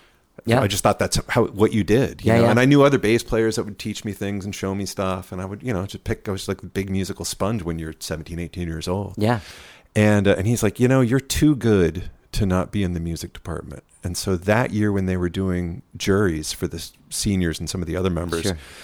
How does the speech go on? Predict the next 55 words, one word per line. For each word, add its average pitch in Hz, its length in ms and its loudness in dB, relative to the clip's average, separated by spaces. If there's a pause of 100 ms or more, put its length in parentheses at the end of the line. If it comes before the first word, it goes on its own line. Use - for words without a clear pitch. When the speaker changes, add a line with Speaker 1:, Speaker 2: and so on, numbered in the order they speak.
(420)
Speaker 2:
he 135 160 0
talked 117 360 2
to 110 100 2
some 104 240 0
of 92 80 -2
the 92 80 -2
teachers 95 600 0
and 87 200 -2
got 90 220 2
me 95 120 0
an 85 100 -2
audition 80 540 -4
for - 120 -14
the 85 60 -4
music 80 280 -6
department. - 500 -14 (360)
And 95 140 -2
so 92 120 0
I 95 60 4
just 95 200 -6
walked 98 280 2
in 101 160 0
and 87 100 -4
sat 92 180 0
down, 95 280 2
and 85 80 -2
they're 90 100 -2
like, 87 240 -2
"So 101 100 -6
what 92 120 0
are - 40 -
you 104 40 2
gonna 107 120 0
play 113 200 2
for 113 120 0
us?" - 80 -2
I'm 92 80 -2
like, 87 240 -4
"I, - 180 -12 (520)
I 90 140 -10
don't 135 160 2
know. 110 300 -2 (420)
Like, - 320 -10 (120)
I - 60 -12
could - 140 -16
play 101 160 0
some 92 140 -6
stuff." 131 360 0
And 117 80 -6
they're 113 80 -2
like, 120 140 -4
"Okay, 127 240 -2
play 123 180 0
for - 240 -14
us." - 180 -20